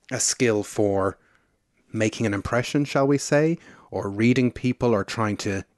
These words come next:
get things out of people, um, John would have met Klein, I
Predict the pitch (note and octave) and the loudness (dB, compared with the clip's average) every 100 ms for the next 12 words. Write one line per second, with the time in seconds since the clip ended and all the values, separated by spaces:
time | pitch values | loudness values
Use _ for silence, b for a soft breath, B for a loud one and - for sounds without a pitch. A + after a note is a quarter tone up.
0 | A2+ A#2+ A2 - A#2+ G2+ F#2+ - C3 B2+ | -4 -2 -2 -4 -4 -2 -4 -6 0 0
1 | A#2+ F#2+ - F#2+ - E2+ - B B B | 0 -6 -6 -8 -8 -12 -14 B B B
2 | B B B - A2 G#2+ G2+ G2+ - _ | B B B -6 -2 -2 -2 -6 -12 _
3 | _ _ _ _ _ _ _ _ _ _ | _ _ _ _ _ _ _ _ _ _
4 | _ _ - - - D3+ D3+ C3 C3+ A#2 | _ _ -20 -10 0 2 4 4 4 2
5 | A2 G2+ - A#2+ G#2+ F#2+ F#2+ G#2+ | -4 -6 -6 -4 -4 -4 -8 -10